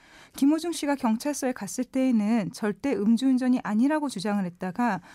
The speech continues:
후에 결국 음주 사실을 인정했는데, 다만 이것도 처음부터 술을 마시고 운전했다고 명확하게 인정을 한 것이 아니라, 처음에는 "술잔에 입만 댔지 술을 마시지는 않았다"라고 진술을 했다가,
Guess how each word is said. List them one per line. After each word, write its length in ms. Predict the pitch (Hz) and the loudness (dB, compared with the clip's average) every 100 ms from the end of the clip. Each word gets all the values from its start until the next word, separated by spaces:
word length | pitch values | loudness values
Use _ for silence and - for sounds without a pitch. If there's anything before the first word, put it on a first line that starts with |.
| - - | -20 -16
후에 260 | - 349 339 | -4 -2 -2
결국 520 | 247 220 214 254 - | 0 0 0 -2 2
음주 280 | 233 240 320 | 2 2 0
사실을 400 | 285 - 262 196 | -4 -2 0 2
인정했는데, 840 | 220 233 233 220 185 180 247 - - - - - | 2 2 2 2 2 0 0 -2 -10 -20 -20 -8
다만 320 | - 247 254 | 0 4 4
이것도 680 | 233 285 285 - 220 190 160 - _ | 4 0 -4 -2 0 0 -4 -16 _
처음부터 680 | - 339 359 339 339 - 294 | -4 0 0 0 -4 0 0
술을 280 | 294 339 330 | 0 0 2
마시고 440 | 220 190 226 233 | 2 0 0 0
운전했다고 680 | 185 220 247 226 - 190 240 | 2 2 2 0 -2 -4 0
명확하게 580 | 220 196 277 - 302 285 | 0 2 0 0 -2 0
인정을 400 | 202 190 202 185 | 0 0 -2 -2
한 140 | 208 | -2
것이 200 | 185 170 | -4 -6
아니라, 520 | 170 175 180 262 170 139 - - - | -6 -4 0 0 -2 -8 -18 -20 -14
처음에는 760 | - 320 320 294 226 240 190 202 | -4 0 2 4 4 2 -2 -6
"술잔에 560 | - 320 - 302 294 | -6 -6 0 2 2
입만 400 | - 214 240 254 | 2 2 4 4
댔지 420 | 220 185 - 277 285 | 0 -6 -6 -4 -4
술을 260 | 320 320 | -2 2
마시지는 520 | 277 185 220 - 262 262 | 2 0 -4 0 0 0
않았다"라고 920 | 196 226 - 185 190 _ _ 214 208 | -2 -2 -4 -12 -12 _ _ -4 -2
진술을 440 | 214 202 190 220 202 | -2 -2 -2 -2 -4
했다가, 580 | 269 269 233 190 214 | -4 -4 -4 -2 0